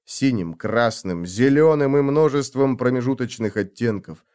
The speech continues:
Неужели этот ангел и есть Марот в его подлинном и полном обличии?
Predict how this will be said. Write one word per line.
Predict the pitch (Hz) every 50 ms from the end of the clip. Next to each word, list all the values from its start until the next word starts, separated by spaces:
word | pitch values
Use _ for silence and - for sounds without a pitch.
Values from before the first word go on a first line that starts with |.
| _ _ _ _ _ _ _ _
Неужели | 95 90 87 87 92 110 110 107 98
этот | 98 101 98 98 90 -
ангел | 113 113 127 123 107 113 107 104
и | 104
есть | 104 107 131 139 131 127 - -
Марот | 113 110 110 113 120 143 156 147 -
в | 127 110
его | 117 123 127 131 135 127
подлинном | 127 147 156 151 127 135 143 139 139 135 135 135 135
и | 131
полном | 127 - 156 160 156 139 143 143 143 147
обличии? | 143 131 151 156 156 120 - - - 80 82 87 -